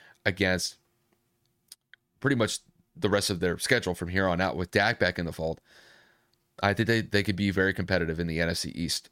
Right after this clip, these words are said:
from this point forward. Now, transitioning to our next game, and that is going to be the Buccaneers and the Steelers. This was quite a game from yesterday, and this was probably one of the more shocking results from yesterday's slate.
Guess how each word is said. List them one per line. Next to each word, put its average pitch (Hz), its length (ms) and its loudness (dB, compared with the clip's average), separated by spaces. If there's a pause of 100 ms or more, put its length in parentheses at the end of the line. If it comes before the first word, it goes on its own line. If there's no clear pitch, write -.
from 85 240 -2
this 87 140 -4
point - 200 -10
forward. 71 280 -8 (960)
Now, 143 400 2
transitioning 165 540 0
to 151 320 0
our 104 160 2
next 101 220 0
game, 85 200 -6 (360)
and 95 120 -4
that 107 120 0
is 135 100 -2
going 127 240 -2
to 120 80 -6
be 101 320 -6
the 87 220 -6
Buccaneers 107 680 0 (180)
and 87 220 -2
the 85 40 -4
Steelers. - 440 -8 (1400)
This 202 180 2
was 147 100 2
quite 117 280 2
a 101 40 0
game 87 260 0
from 87 180 -4
yesterday, 73 520 -6
and 92 200 -4
this 127 140 -2
was 127 100 -2
probably 117 240 2
one 104 180 2
of 101 60 -2
the 104 80 -2
more 101 220 0
shocking 98 500 -2
results 127 540 -2 (220)
from 127 260 0
yesterday's 127 460 2
slate. 139 320 2